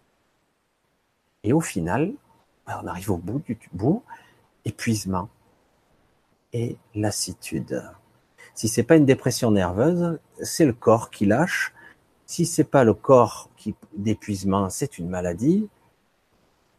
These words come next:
parce que la maladie n'a rien de négatif.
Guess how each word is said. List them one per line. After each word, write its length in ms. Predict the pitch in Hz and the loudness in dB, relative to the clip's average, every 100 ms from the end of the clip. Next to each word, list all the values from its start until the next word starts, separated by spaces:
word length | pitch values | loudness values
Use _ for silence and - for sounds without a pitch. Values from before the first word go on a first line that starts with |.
| _ | _
parce 220 | 104 - | -8 -6
que 100 | - | -2
la 120 | 87 | 0
maladie 840 | 87 87 90 85 104 98 90 80 - _ - | 2 2 2 2 2 2 2 0 -6 _ -12
n'a 140 | 95 | -8
rien 240 | 98 113 139 | 0 4 6
de 80 | |
négatif. 580 | 117 101 90 85 - - | 6 6 4 2 -2 -14